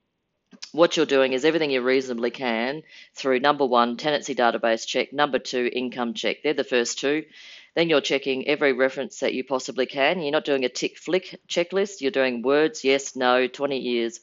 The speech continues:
uh, barbecues, many years. And that is your written evidence that, uh, your agency is taking reasonable steps to, um, make sure the tenant is most suitable.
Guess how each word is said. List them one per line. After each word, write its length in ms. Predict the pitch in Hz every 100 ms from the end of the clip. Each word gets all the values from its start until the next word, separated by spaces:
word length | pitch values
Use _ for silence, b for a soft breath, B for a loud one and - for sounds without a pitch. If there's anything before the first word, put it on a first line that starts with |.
| -
uh, 100 | 131
barbecues, 640 | 135 131 135 131 127 120
many 220 | 135 135
years. 460 | 120 117 117 117 - B B B B B B
And 280 | - 139 139
that 100 | 156
is 100 | 156
your 140 | 135 127
written 220 | 135 123
evidence 480 | 123 131 120 - -
that, 360 | 131 120 -
uh, 140 | 131 123
your 240 | 123 123
agency 560 | 123 123 113 - 120 120
is 240 | 120 -
taking 320 | 127 123 123
reasonable 440 | 120 127 123 117 120
steps 480 | - 131 - -
to, 360 | - 131 123 120 113 B B B B B -
um, 320 | 123 120 120
make 160 | 123 117
sure 160 | -
the 80 | 117
tenant 300 | - 120 113
is 200 | 113 110
most 300 | 117 113 -
suitable. 420 | 117 110 107 -